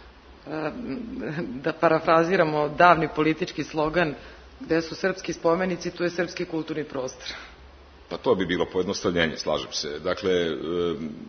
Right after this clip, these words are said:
Speaker 2: kulturni prostor srpskog naroda jeste onaj prostor, ponovit ću, ili ću sad reći prvi put, ne znam da li sam to rekao na taj način,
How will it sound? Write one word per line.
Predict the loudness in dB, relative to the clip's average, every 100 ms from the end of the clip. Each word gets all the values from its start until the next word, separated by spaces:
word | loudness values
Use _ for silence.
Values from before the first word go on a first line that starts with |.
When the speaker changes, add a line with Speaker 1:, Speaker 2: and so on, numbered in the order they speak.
| -12 -12 -14 -14 -6
Speaker 2:
kulturni | -4 -2 2
prostor | 4 4 4 -4
srpskog | -4 -6 -6 -2
naroda | 0 2 2
jeste | 2 2 0 -2
onaj | -2 -2
prostor, | -2 -2 -2 -2 -8 -6
ponovit | -4 -2 -2
ću, | -4 -4 -4
ili | -4
ću | -8 -8
sad | -6 -4
reći | -4 -4 -8
prvi | -6 -6 -6
put, | -12 -8
ne | -8
znam | -6 -8
da |
li | -8
sam | -10
to | -8
rekao | -6 -4 -8
na |
taj | -6 -6
način, | -4 -4 -4 -6